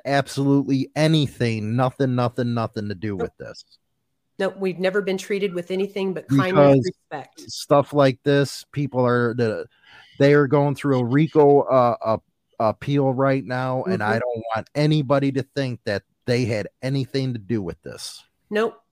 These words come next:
Speaker 2: All Team Blue did, we were strippers, and we were,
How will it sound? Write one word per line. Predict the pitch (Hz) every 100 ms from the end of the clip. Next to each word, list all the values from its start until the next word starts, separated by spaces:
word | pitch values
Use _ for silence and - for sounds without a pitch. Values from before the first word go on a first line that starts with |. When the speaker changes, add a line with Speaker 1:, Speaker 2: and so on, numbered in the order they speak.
| -
Speaker 2:
All | 190 214
Team | 220 - 247 247 214
Blue | 226 233 233
did, | 190 196 196 185 180
we | 196 202 208
were | 202 185
strippers, | - - 196 196 220 220 220 - 190
and | 175 170 170 170
we | 180 180 185
were, | 185 170 165 160